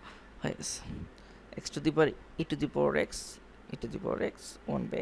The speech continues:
x ln x। ওকে, তো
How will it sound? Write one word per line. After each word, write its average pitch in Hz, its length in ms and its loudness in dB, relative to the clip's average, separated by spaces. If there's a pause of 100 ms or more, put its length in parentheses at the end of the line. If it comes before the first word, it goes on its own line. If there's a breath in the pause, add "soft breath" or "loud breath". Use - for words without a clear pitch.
x - 20 -16 (220)
ln - 140 -6 (120)
x। - 20 -16 (960)
ওকে, 208 160 2 (1400 loud breath)
তো - 40 -8